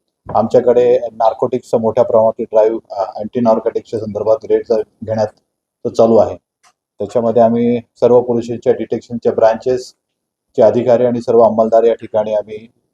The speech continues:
एकत्रित केलेले आहेत आणि त्याची प्रभावी कारवाई आपल्याकडे शहरामध्ये चालू आहे. आणि त्या अनुषंगाने आम्हाला मोठ्या प्रमाणात, अ, ते आमचे अधिकारी आणि, अ, कर्मचारी, त्याचबरोबर आमचे क्राईम ब्रँचचे सर्व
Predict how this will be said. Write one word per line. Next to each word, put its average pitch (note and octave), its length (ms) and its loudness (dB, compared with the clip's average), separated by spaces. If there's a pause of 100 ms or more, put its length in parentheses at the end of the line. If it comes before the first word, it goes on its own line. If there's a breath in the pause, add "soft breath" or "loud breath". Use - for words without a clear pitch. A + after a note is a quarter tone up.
(120)
एकत्रित A#2+ 400 0
केलेले A2 400 0
आहेत A2 160 0
आणि G#2+ 180 -2
त्याची G#2+ 180 -6
प्रभावी A2 460 -2 (500)
कारवाई A#2+ 320 4
आपल्याकडे A2+ 420 0
शहरामध्ये G#2 440 -2
चालू A2 280 0
आहे. - 360 -2 (720)
आणि G#2+ 400 -6 (120)
त्या A#2+ 100 6
अनुषंगाने A#2+ 540 2
आम्हाला A#2 400 2
मोठ्या A2+ 220 -6
प्रमाणात, A#2 420 -2 (180)
अ, G#2+ 180 -2
ते A2 320 0
आमचे G#2+ 240 0
अधिकारी A2 400 -2
आणि, A2 320 -4 (680)
अ, F#2 240 0
कर्मचारी, A2+ 540 0
त्याचबरोबर G#2+ 580 0
आमचे G#2 300 0
क्राईम G#2+ 220 2
ब्रँचचे A2+ 300 -2
सर्व G#2+ 380 0